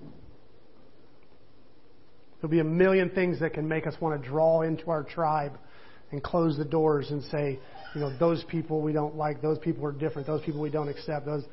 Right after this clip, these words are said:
like, there's a, there's a million temptations to do that. And the, and the motivation will feel right because you're like, "I wanna be closer to God, I wanna be like God, I wanna be holy," like, and that, that temptation will feel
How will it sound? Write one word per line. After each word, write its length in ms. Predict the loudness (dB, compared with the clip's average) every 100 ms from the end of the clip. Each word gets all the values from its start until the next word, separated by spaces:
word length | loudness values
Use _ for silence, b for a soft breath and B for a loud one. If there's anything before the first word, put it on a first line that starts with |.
| B B B B -6
like, 180 | -4 -2
there's 160 | -2
a, 260 | 0 0 2
there's 160 | 2 2
a 40 |
million 580 | 2 4 8 10 10 6
temptations 600 | 4 2 4 2 2 -2
to 100 | -2
do 180 | -2 0
that. 300 | 0 -4 -6 -12 B B B B B
And 200 | 0 2
the, 180 | 4 2 4
and 100 | 2
the 60 |
motivation 1040 | 4 8 10 10 8 8 8 6 6 6 8
will 140 | 4 4 4
feel 280 | 6 8 6
right 460 | 6 6 6 -2 -12 -10 B B B
because 260 | -2 0 0
you're 140 | 0
like, 240 | 2 2 2
"I 40 |
wanna 180 | 0 0
be 100 | -2
closer 460 | -4 0 0 0 -2
to 60 |
God, 180 | 2 2
I 40 |
wanna 140 | 2 0
be 100 | 0
like 380 | 0 0 -2 0
God, 300 | 2 2 0
I 40 |
wanna 200 | -2 -2
be 220 | -2 -4 B B
holy," 560 | -12 -2 2 2 2 0
like, 240 | -2 -2
and 120 | -2 -2
that, 200 | -2 -4 B -6
that 140 | -2
temptation 640 | 0 -2 4 4 6 2 2
will 140 | 0 -2 0
feel 520 | 4 6 6 4